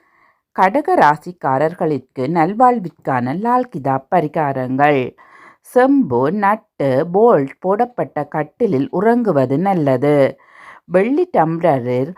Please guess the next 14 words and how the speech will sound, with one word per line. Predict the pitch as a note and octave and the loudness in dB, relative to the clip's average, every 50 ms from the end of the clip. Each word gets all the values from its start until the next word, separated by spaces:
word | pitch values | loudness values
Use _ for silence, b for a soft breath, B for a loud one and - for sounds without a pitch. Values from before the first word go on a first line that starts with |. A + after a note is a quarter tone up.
| B B B B _ | B B B B _
பால் | - F#3+ F3 F#3 A3+ C#4 D#4+ | 0 2 4 4 4 2 0
அருந்துவது, | D#4 - - E3+ D3+ D3+ D#3+ E3+ D#3 C#3+ C3 C3 C3+ - _ D#3+ | -2 -2 0 0 0 0 -2 -2 -2 -2 -4 -4 -6 -10 _ -6
அருந்துவது | E3+ F#3 G#3+ A3+ A#3 G3+ C#3+ C3 A#2+ A#2+ C3 - - F3+ | -4 -2 0 0 0 0 0 -2 -2 -2 -6 -2 2 2
அதிர்ஷ்டத்தை | G3+ A3 B3 A3+ - _ _ F#3+ D#3+ - _ - C3 C3+ - | 2 2 2 -4 -10 _ _ -10 -10 -10 _ -10 -10 -10 -6
கொண்டு | _ G3+ F#3+ D#3 D3+ D3 D3+ D#3+ | _ -2 -2 0 0 0 0 2
வரும். | E3 C3+ B2 C3+ D3 D3 C#3+ C3+ B2 - - - _ _ _ _ _ _ - | 2 2 2 2 2 2 2 0 -2 -4 -8 -14 _ _ _ _ _ _ -6
நீங்கள் | G3 G3+ G#3+ B3 C#4+ D4+ A#3+ D#3 C3+ G#3+ B2+ - D3 F#3 - _ _ | -4 -2 2 2 4 4 2 2 2 2 2 0 0 -4 -6 _ _
மருத்துவர்களாக | D#3+ D#3+ D3+ D#3 G3 - - _ D#4+ C4+ E4 D4 C#4 - E3 C3+ B2+ B2 B2+ A#2+ B2 C3+ - - | -2 0 0 0 0 -4 -8 _ -2 0 0 0 2 2 2 2 4 2 2 0 0 -4 -6 -4
அல்லது | _ F#3 G3 A3 A#3 A#3+ G#3 D3 A#2+ C3 D3 D3+ - | _ -4 -4 -2 0 0 0 0 0 -2 -4 -4 -6
ஹீலராக | _ - F#3+ G3+ A3+ B3 C#4+ C#4+ D4+ D4+ D4 - E4+ D#4+ | _ -12 -10 -6 -4 -2 0 0 0 0 0 0 -2 -4
இருந்தால், | C4 E3+ C#3+ C#3+ D3 D3+ C3+ B2+ A#2+ B2 B2+ C3+ D3+ B B B B B B B _ | -2 -2 -2 -2 -2 -2 0 2 2 2 2 0 -2 B B B B B B B _
கஷ்டப்படும் | - A3 A3 - - _ - D4+ D4 - - C#4+ D4 D#4+ D4 B3 | 0 0 0 0 -6 _ -8 -8 -4 -2 -2 0 2 2 2 2
மக்களுக்கு | D#3+ D3 - _ F#3+ F#3 D#3 C3 A#2+ - - D#3 D#3 - | 2 0 0 _ -2 -2 -2 -2 -6 -6 -8 -8 -8 -4
கொஞ்சமாவது | - E3+ D#3+ F#3 G#3+ A3+ C#4+ C#4+ C#4+ D4+ G#3+ D#3 C3+ C3 B2+ C#3+ | -4 -2 -2 -2 -2 -2 -2 0 2 2 2 2 0 0 -2 -4